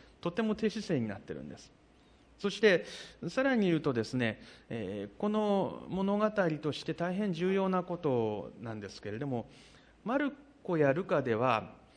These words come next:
えー、このイエス様が悪霊を追い出したという話の後に、ね、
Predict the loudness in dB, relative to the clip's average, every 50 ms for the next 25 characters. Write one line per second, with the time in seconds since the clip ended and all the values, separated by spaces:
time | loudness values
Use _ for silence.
0 | -18 -18 -18 -20 -20 -18 -16 -14 -14 -14 -12 -12 -12 -12 -12 -12 -14 -16 -10 -6
1 | -4 -2 0 0 0 -2 -2 0 0 0 0 0 0 0 2 2 2 4 2 2
2 | 2 2 2 2 2 4 2 2 2 2 0 0 -2 0 0 0 0 2 2 0
3 | 0 2 2 2 0 0 0 2 4 4 4 4 2 2 2 0 -2 -4 -8 -14
4 | -20 -20 -20 -20 -20 -20 -20 -20 -20 -12 -8 -6 -6 -6 -8